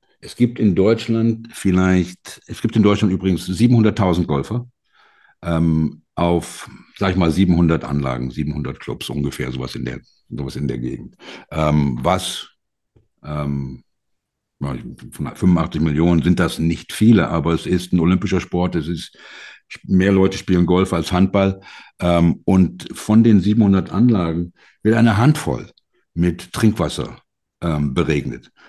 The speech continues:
Und das ist Kacke, das geht gar nicht. Die, diese, diese Golfplätze, diese Golfclubs, ähm, die werden irgendwann zumachen und das ist auch gut so, finde ich.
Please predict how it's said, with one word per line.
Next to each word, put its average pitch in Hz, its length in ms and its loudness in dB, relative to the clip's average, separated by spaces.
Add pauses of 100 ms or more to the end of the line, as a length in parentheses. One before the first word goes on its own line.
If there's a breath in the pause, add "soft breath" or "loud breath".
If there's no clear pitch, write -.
(160 soft breath)
Und 101 160 4
das 98 160 0
ist 85 140 -6
Kacke, - 260 -8
das - 200 -12
geht - 180 -2
gar - 180 -10
nicht. - 240 -20 (380)
Die, 95 180 4
diese, 98 280 2
diese 98 400 2
Golfplätze, 92 800 0
diese 82 240 4
Golfclubs, 92 720 0 (460 soft breath)
ähm, 82 540 -2 (460)
die 92 480 2
werden 92 600 -2
irgendwann 95 360 2
zumachen 78 460 2
und 73 140 -4
das 82 100 -6
ist 98 140 -4
auch 95 120 -4
gut 87 220 0
so, - 80 -6
finde - 260 -12
ich. - 140 -20